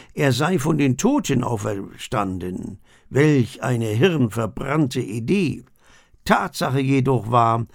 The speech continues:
die Zahl seiner Anhänger wurde immer größer.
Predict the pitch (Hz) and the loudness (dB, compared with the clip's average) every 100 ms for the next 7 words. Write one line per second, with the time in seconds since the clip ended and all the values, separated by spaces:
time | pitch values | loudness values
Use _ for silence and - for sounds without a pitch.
0 | - - _ - 127 113 - 190 214 131 | -20 -20 _ -4 -2 -2 0 0 2 0
1 | 87 - - - 131 117 98 101 98 104 | -2 -8 -10 -2 2 2 0 -4 -2 0
2 | 156 170 180 170 - _ _ - 127 131 | 2 2 2 -2 -8 _ _ -2 2 2
3 | 104 - 131 127 160 170 165 123 104 92 | 2 -4 -2 0 0 -2 -4 -6 -6 -6
4 | 110 92 101 | -10 -12 -14